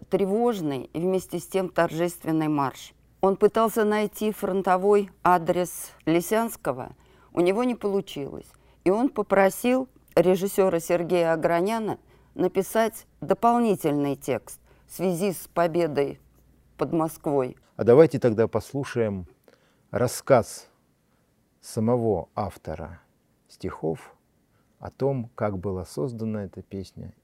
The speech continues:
Speaker 2: и как она стала популярной.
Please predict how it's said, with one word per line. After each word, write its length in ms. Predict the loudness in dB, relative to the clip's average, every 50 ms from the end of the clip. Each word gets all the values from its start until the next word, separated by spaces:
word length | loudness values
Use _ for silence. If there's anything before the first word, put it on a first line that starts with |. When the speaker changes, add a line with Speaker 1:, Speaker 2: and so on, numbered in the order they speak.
| _ _
Speaker 2:
и 80 | -18 -16
как 500 | -14 -8 -8 -8 -8 -8 -12 -20 -20 _ _ _ _ _ _ _ _ _ _ _ _ _ -12
она 300 | -10 -8 -8 -8 -10 -10
стала 560 | -12 -16 _ -12 -10 -8 -8 -10 -10 -14 -18 _ _ _ _ _
популярной. 540 | _ -10 -8 -8 -8 -8 -10 -12 -16 -20 -20